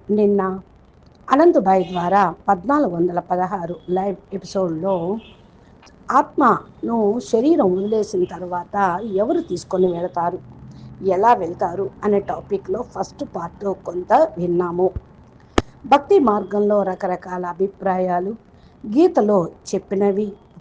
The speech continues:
చాలా చాలా విషయాలు అన్నయ్య గారు చెప్పారు. మరి ఇప్పుడు చాలామంది అంటూ ఉంటారు కదా, పరం శాంతితో కనెక్షన్ ఉన్న ఆత్మను ఎవరు తీసుకెళ్తారు అని.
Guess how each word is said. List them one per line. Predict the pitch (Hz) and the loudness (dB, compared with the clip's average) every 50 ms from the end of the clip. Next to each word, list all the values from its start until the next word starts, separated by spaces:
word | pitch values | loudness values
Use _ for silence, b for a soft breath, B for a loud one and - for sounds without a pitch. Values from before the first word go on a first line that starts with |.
| _ - - | _ -6 -4
చాలా | 202 165 220 262 277 247 - - 202 | 0 2 2 4 4 2 0 0 -4
చాలా | 180 180 180 196 202 190 170 160 175 - 190 | -4 -2 0 2 2 2 2 0 -4 -6 -6
విషయాలు | 196 185 - - 185 170 170 180 170 185 233 240 185 156 185 208 - - b b b b b b b - | -6 -4 -6 -6 -6 -6 -4 -4 -2 0 0 0 -2 -2 -6 -10 -12 -18 b b b b b b b 0
అన్నయ్య | 185 180 185 190 180 | 0 2 2 0 -2
గారు | 170 175 170 165 165 156 - - - 180 | -4 -4 -6 -6 -8 -12 -12 -10 -8 -8
చెప్పారు. | 165 - - 165 170 170 160 160 - _ _ _ _ - - - _ _ _ _ _ _ - _ _ - - - - | -8 -6 -6 -6 -6 -6 -6 -10 -14 _ _ _ _ -20 -20 -20 _ _ _ _ _ _ -20 _ _ -20 -16 -8 -2
మరి | 240 254 277 285 294 | 2 4 4 4 2
ఇప్పుడు | - 330 277 - 320 285 | 0 -2 -4 -4 -4 -4
చాలామంది | - - 240 208 226 233 240 233 220 208 208 202 208 - | -2 0 0 2 4 4 4 4 4 4 4 2 2 2
అంటూ | - 185 190 185 190 190 | 2 0 0 0 -2 -4
ఉంటారు | 180 180 175 170 185 175 170 165 | -4 -4 -4 -4 -4 -4 -4 -6
కదా, | 170 170 180 254 277 - - _ _ _ b b b b b b - | -6 -6 -4 -4 -4 -6 -8 _ _ _ b b b b b b 6
పరం | 262 269 320 349 359 | 6 8 8 6 4
శాంతితో | 339 - 269 226 226 226 240 233 - 233 226 | 2 0 -2 -2 -2 -2 -4 -4 -2 -2 -2
కనెక్షన్ | 214 - - 190 208 226 - - - 208 202 | -2 -2 -4 -4 -4 -4 -6 -8 -6 -4 0
ఉన్న | 185 180 190 190 185 - - - 196 | 0 2 0 0 -2 -6 -8 -6 -4
ఆత్మను | 185 185 - - 196 202 285 | -4 -4 -4 -4 -2 0 2
ఎవరు | 330 294 226 190 196 208 | 4 4 4 4 2 -2
తీసుకెళ్తారు | - - 170 170 - - - 170 170 175 - 180 175 175 170 175 | -4 -4 -6 -10 -10 -10 -10 -10 -10 -8 -6 -4 -4 -2 -2 -2
అని. | 175 165 165 - | -4 -4 -6 -8